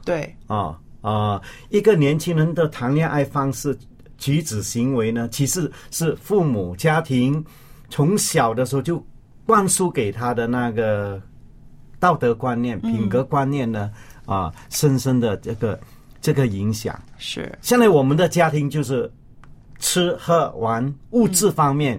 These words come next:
Speaker 1: 嗯。嗯。
Speaker 2: 父母呢，很少把这个，啊，价值观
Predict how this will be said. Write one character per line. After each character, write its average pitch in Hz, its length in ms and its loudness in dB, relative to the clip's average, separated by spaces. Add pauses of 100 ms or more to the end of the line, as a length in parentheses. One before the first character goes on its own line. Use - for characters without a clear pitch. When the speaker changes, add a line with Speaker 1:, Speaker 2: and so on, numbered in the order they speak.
(140)
Speaker 1:
嗯。 202 320 -4
嗯。 170 80 -14 (540)
Speaker 2:
父 247 240 4
母 147 160 6
呢， 156 120 4
很 143 360 2
少 104 340 0
把 101 240 -2
这 151 160 -2
个， 131 260 0 (1200)
啊， 104 300 -2
价 190 220 2
值 170 200 -2
观 156 360 0